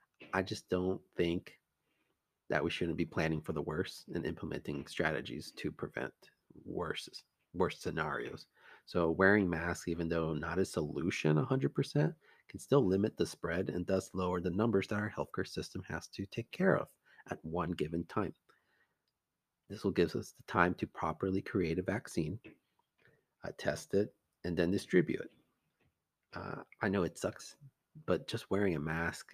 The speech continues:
and limiting the social gatherings does have an effect. Cloth masks, they, they have a low efficiency rating, basically, but the surgical masks, if you get a hold of them, they're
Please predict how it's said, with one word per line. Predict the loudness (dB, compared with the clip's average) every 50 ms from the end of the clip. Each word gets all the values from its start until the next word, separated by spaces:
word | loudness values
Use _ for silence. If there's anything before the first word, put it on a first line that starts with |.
| -10 -8 -6
and | -4 -2 0
limiting | 0 2 2 2 2 0 0
the | -4
social | -4 -4 -6 -6 -6 -4
gatherings | -2 0 0 0 0 0 0 0 0 -2 -6 -12 -18 -20 -4 0
does | 0 0 0 0
have | -2 -4 -4 -4
an | -6 -10
effect. | -8 -8 -8 -10 -10 _ _ _ _ _ _ _ _ _ _ _ _ _ _ _ _ _ -8
Cloth | -4 -2 -2 -2 -2 -2
masks, | 0 0 2 2 2 0 -2 -4 -10 -18 -20 -20 -20 _ -14 -8
they, | -6 -4 -4 -2 -2 -4 -4 -2 0
they | 0 0
have | 2 2 2
a | 0
low | 2 2 2 0
efficiency | 0 0 -2 -4 -4 -4 -6 0 0 2 2
rating, | 4 2 2 2 0 0
basically, | 0 -2 -2 -2 -6 -4 -2 0 0 0 -2 -4 _ _ _ _ _ _ _ _ _ _ _ _ _
but | -6 -4
the | -4 -4
surgical | -2 0 0 0 0 0 2
masks, | 2 2 2 0 0 -2 -6
if | -8 -8
you | -4
get | -4 -2 -2
a | -4
hold | -4 -2 0 2 2 2
of | 2 4
them, | 4 2 2 0 -2 -2
they're | -4 -4